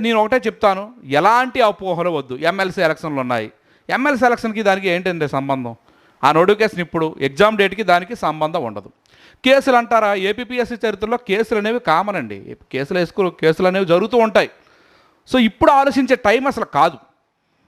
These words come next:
ఏది జరగనివ్వండి. So ఖచ్చితంగా మీ పని ఏంటంటే ఎగ్జామినేషన్ ఖచ్చితంగా మీరు పర్ఫెక్ట్గా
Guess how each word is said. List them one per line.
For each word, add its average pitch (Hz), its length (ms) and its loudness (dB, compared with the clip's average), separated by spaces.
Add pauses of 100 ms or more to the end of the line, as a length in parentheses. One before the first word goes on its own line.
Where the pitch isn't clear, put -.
(140)
ఏది 208 400 2
జరగనివ్వండి. 190 560 -2 (800)
So - 80 2 (120)
ఖచ్చితంగా 247 480 -2
మీ 214 100 -4 (100)
పని 240 180 0
ఏంటంటే 220 260 -4 (100)
ఎగ్జామినేషన్ 220 600 0 (180)
ఖచ్చితంగా 202 460 0 (560)
మీరు 202 280 0 (840)
పర్ఫెక్ట్గా 247 400 2